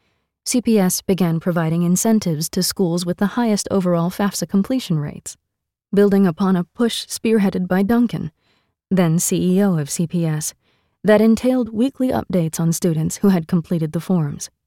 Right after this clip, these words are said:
The effort made a lot of sense in theory, and its simplicity made it an especially compelling strategy for improving students' post-secondary outcomes. But, Rodriguez pointed out, the effort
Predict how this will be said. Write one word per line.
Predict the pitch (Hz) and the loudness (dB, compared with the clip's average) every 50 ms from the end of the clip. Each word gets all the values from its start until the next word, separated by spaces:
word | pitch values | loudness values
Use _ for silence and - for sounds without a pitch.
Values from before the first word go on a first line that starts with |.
| _ _ _ _ _ _ _ _ _ _ _ _ _ _ _ _ - | _ _ _ _ _ _ _ _ _ _ _ _ _ _ _ _ -2
The | 214 277 - | -2 0 0
effort | 311 302 - - 196 - | 0 -2 -2 -4 -2 0
made | 254 233 233 233 | 2 2 4 4
a | 208 | 4
lot | 208 208 220 | 2 2 2
of | 240 226 | 0 -2
sense | - - 277 277 190 - - 175 | -4 -2 -2 0 0 -2 0 0
in | 156 160 | 0 0
theory, | - 208 240 226 170 - - - _ _ _ _ _ _ _ _ _ _ _ _ _ _ _ _ - | 0 0 0 0 -2 -4 -8 -12 _ _ _ _ _ _ _ _ _ _ _ _ _ _ _ _ 2
and | 226 220 202 | 4 4 4
its | 185 175 - - | 4 2 -2 -4
simplicity | - 190 180 180 - - 294 294 - - 170 165 175 208 | -2 0 0 0 0 -2 -2 -2 -2 -2 -4 -2 0 2
made | 208 202 202 220 | 2 2 2 2
it | 202 | 2
an | 202 196 202 | 2 2 2
especially | 214 - - - - 277 285 - 233 202 170 | 2 0 -4 -6 -6 -6 -4 -2 -2 -2 -2
compelling | 156 - 196 175 170 - - 190 180 170 160 156 | -2 0 0 0 0 0 0 0 0 0 0 -2
strategy | - - 190 170 160 160 147 - 151 147 | -2 -2 -2 -2 -2 -4 -4 -4 -6 -6
for | 147 - 170 | -4 -2 -2
improving | 160 156 160 156 - 202 190 180 160 160 160 | 0 0 0 -2 0 0 0 0 0 0 -2
students' | 160 - - 202 185 156 156 160 - | -2 -2 0 0 0 0 -2 -6 -6
post-secondary | - - 190 175 - - - - 185 175 - 180 165 160 160 160 170 185 | -4 -4 -4 -4 -4 -6 -8 -8 -6 -4 -2 -2 0 0 0 -2 -2 0
outcomes. | 202 208 - - - - 151 139 151 - - - _ _ _ _ _ _ _ _ _ _ _ _ _ _ _ _ _ _ _ _ _ _ | -2 -2 -4 -6 -8 -10 -8 -8 -8 -10 -12 -12 _ _ _ _ _ _ _ _ _ _ _ _ _ _ _ _ _ _ _ _ _ _
But, | - 208 247 277 233 - - - - _ _ _ _ _ _ _ - | -4 -2 0 0 0 -2 -6 -10 -16 _ _ _ _ _ _ _ 0
Rodriguez | 185 185 175 147 175 165 143 - 143 139 - | 2 2 2 2 2 0 -2 -2 -4 -6 -8
pointed | - - 160 151 147 160 151 | -6 -4 -4 -4 -4 -4 -6
out, | 151 147 - - - _ _ _ _ _ _ _ _ _ _ - | -6 -8 -8 -12 -16 _ _ _ _ _ _ _ _ _ _ -2
the | 185 220 240 - | 0 0 2 2
effort | 269 262 - 277 277 | 0 -2 0 -2 -4